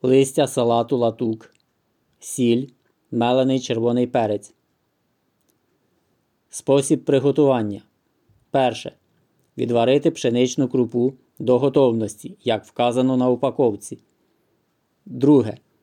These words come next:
Додати сік лимона, томатну пасту, сіль, червоний перець, соняшникову олію. Перемішати. Салат не повинен бути сухим.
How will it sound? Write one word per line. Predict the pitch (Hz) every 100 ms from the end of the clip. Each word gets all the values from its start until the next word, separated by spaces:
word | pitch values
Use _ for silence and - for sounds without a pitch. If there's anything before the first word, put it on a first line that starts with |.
| _ _ _ _ _ -
Додати | 123 120 123 123 127
сік | 127 123
лимона, | 127 131 139 127 113 113 _ _ _ _ _ -
томатну | 120 123 131 156
пасту, | 139 123 113 110 - 120 - _ _ _ _
сіль, | - - 120 117 127 _ _ _ _ _
червоний | - 113 117 127 127
перець, | 123 117 113 120 123 _ _ _ _ _ _
соняшникову | - 123 131 - 131 131 123 127
олію. | 127 117 110 120 - _ _ _ _ _
Перемішати. | 113 117 131 139 135 113 - - _ _ _ _ _ _ _ _ _ _ _ _ _
Салат | - 127 120 131 139
не | 143
повинен | 131 120 120 127 131
бути | 117 117 120
сухим. | 117 127 127 104 101